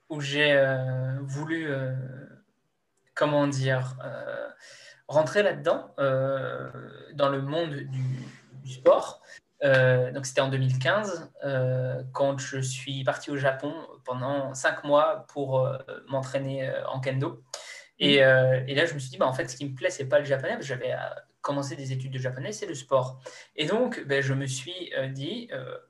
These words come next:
Speaker 1: À terme, un jour, je voudrais être coach, euh, sportif et, euh, faire du coaching en ligne. » Et voilà. Euh, mais bon, après, euh,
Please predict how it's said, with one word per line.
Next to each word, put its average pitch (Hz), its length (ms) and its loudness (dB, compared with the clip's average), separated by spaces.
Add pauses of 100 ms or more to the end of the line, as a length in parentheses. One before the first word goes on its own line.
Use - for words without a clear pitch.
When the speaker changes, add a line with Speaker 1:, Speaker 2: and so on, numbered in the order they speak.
(100)
Speaker 1:
À 143 80 4
terme, 175 300 4
un 143 100 2
jour, 170 240 2
je 143 60 -2
voudrais 139 260 0
être - 160 -12
coach, - 420 -6 (400)
euh, 131 340 -8
sportif - 680 -16 (440)
et, 170 380 2
euh, 127 380 -2
faire 165 180 2
du 160 80 -6
coaching 151 360 -4
en 160 160 -4
ligne. » 123 300 -6
Et 147 80 -2
voilà. - 380 0 (140)
Euh, 58 140 -10 (360)
mais 147 260 4
bon, 135 220 -2
après, 151 380 0
euh, 127 260 -8